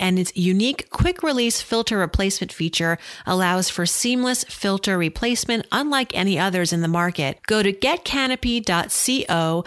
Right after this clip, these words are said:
to save twenty-five dollars on your Canopy filtered shower head purchase today with Canopy's hassle-free filter subscription.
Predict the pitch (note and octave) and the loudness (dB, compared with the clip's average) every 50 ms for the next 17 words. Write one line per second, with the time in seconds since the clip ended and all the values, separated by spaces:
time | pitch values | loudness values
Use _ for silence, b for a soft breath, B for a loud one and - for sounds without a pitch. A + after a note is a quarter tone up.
0 | B B B - G#3 F#3 - G3+ F#3+ F#3 - - - A#3+ B3 D4 D4+ - B3+ A#3 | B B B -4 -2 0 2 0 0 0 -2 -2 -2 -2 -2 -2 0 0 0 0
1 | A#3+ G#3 G3 F3 E3+ F3 F3 F3+ F#3 F3 - - E3+ E3 D3+ - - - A3 A3+ | 0 2 2 2 2 2 2 2 0 0 0 0 0 0 0 -2 -4 -4 -2 -2
2 | A#3 A#3+ B3+ - B3+ A#3 - - G#3 G3+ F#3+ - G#3 F#3 - - - F3+ D#3+ E3 | 0 0 0 -2 -2 -2 -2 -2 -2 -2 -2 -2 -2 -2 -2 -2 0 0 2 2
3 | F#3 F#3 F#3+ F#3 F3 F3+ - - E3 D#3 - - F3+ F3+ - - F#3+ G#3+ C4 B3+ | 2 2 0 0 -2 -2 -2 -2 -2 -2 -2 -2 -2 -2 -2 -2 -2 0 0 0
4 | F#3+ E3 E3 F3 - - F3 - - - G3 F#3 F#3 F#3 F#3 F3 E3 E3+ - - | 2 2 0 -2 -2 -4 -4 -4 -2 -2 0 0 0 0 0 0 -2 -2 -2 -4
5 | - G3+ G3 G#3+ A3 - B3+ B3 - - - E3+ E3 E3 E3+ F3+ - - - F3+ | -2 0 0 0 0 0 -2 -2 -2 -2 -2 0 0 0 -2 -4 -6 -4 -2 -2
6 | F3+ F3 - F#3 F3+ F3 - F3 - - - - D3 C#3+ - - - B2+ B2 - | -2 -2 -2 -2 -2 -2 -2 -2 -4 -4 -4 -4 -4 -2 0 0 0 -2 -2 -4
7 | - | -6